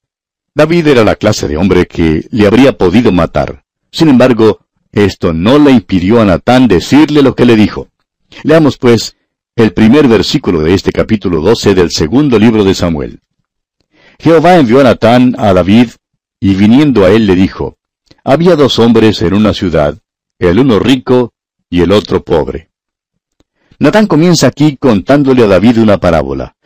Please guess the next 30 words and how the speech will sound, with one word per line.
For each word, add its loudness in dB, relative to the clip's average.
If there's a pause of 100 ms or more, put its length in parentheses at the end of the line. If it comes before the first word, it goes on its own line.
(100)
Es 0
una 0
parábola 2
que -2
le 2
manifestará 0
a 2
David 2 (240)
lo 0
que 2
él 4
es, -2 (260)
tal 0
como 0
si -6
se -2
viera 2
en 2
un 2
espejo. -4 (960)
La 0
palabra 2
de 0
Dios 0
es -2
un 0
espejo -2
que -4
nos -6
manifiesta -2